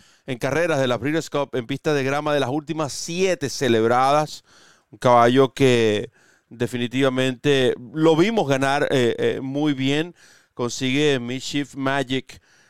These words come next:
eh, este ejemplar, su, ah,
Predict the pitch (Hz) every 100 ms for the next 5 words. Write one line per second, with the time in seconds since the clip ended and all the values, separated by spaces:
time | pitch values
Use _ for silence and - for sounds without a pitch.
0 | _ - 113 110 107 101 98 _ - 117
1 | - 143 123 113 123 123 120 - - 139
2 | 147 - _ - 117 107